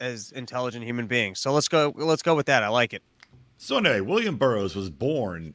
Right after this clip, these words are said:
Speaker 2: in, uh, Eastern Virginia. No, but seriously, th-, this fucking movie was insane. And who's the guy that got canceled because he was a big, uh, right-winger who was in, uh,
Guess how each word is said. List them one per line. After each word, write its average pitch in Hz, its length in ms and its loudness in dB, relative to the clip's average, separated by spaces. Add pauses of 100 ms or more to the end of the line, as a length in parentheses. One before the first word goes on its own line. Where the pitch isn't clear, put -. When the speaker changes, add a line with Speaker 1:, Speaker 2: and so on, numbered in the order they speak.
Speaker 2:
in, 101 300 -2
uh, 90 200 -2 (100)
Eastern 170 580 -4
Virginia. 139 640 -8 (140)
No, 175 160 6
but - 160 -4
seriously, - 340 -4 (300)
th-, 170 240 -4
this 127 220 -6
fucking 180 280 -6
movie 156 220 -4
was 101 140 -4
insane. 95 600 -6
And 107 300 -4
who's 190 200 -4
the 220 60 -4
guy 165 220 2
that 143 100 -2
got 117 240 -4
canceled 127 540 -6
because 104 320 -4
he 113 80 -2
was 98 140 -4
a 98 40 -2
big, 104 300 -4
uh, 101 140 -2
right-winger 104 640 -2
who 104 140 -4
was 95 240 -4
in, 101 260 -4
uh, 87 380 -8